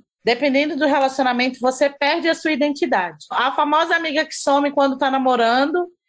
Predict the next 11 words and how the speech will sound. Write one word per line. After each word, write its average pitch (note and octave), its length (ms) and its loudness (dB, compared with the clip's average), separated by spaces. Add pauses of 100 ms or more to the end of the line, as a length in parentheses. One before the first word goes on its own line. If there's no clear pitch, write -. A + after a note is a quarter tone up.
(220)
e B3 60 2
aparece C#4+ 480 0
quando D4+ 240 -2
tá D4 100 0
solteira, A3 720 0 (640)
sabe? G3 540 0
Tipo, G#3+ 320 -8
você A3+ 280 -2
ter C4+ 260 2
essa C#4 500 0
individualidade A#3 1400 -2